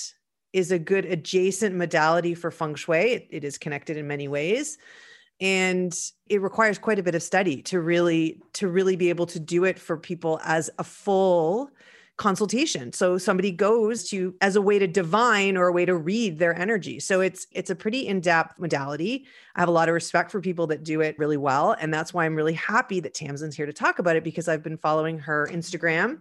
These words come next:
for her Elemental Archetypes Instagram. And she's got, s-, it's such a great feed. You can, like, she's always posting these photos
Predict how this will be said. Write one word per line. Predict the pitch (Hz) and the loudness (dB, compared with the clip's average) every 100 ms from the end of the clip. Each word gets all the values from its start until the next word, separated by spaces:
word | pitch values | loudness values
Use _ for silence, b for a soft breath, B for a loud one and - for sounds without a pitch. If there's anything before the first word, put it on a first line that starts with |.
| _ | _
for | - 202 202 185 165 190 208 | -2 2 4 4 4 2 2
her | 190 165 | 0 0
Elemental | - 185 180 175 | 0 2 2 0
Archetypes | 170 160 - 170 - | 0 -2 -2 -6 -6
Instagram. | 185 165 170 151 147 147 147 b b b | -8 -6 -4 0 0 0 -4 b b b
And | 156 151 147 147 | -6 -2 -2 -4
she's | - 175 | -4 -4
got, | 160 165 | 0 0
s-, | - - | 0 -6
it's | 196 - | -4 -2
such | 208 | -4
a | 220 | 0
great | 170 170 175 | 2 2 2
feed. | - - 208 214 208 | -4 -2 0 2 2
You | 180 175 | -2 -4
can, | 180 170 | -2 -2
like, | 165 151 | -4 -4
she's | 185 175 | -2 2
always | 180 190 | 2 2
posting | - 170 185 175 | -2 -2 -2 -4
these | 156 - | -4 -2
photos | 302 302 277 277 262 | 0 4 4 2 -2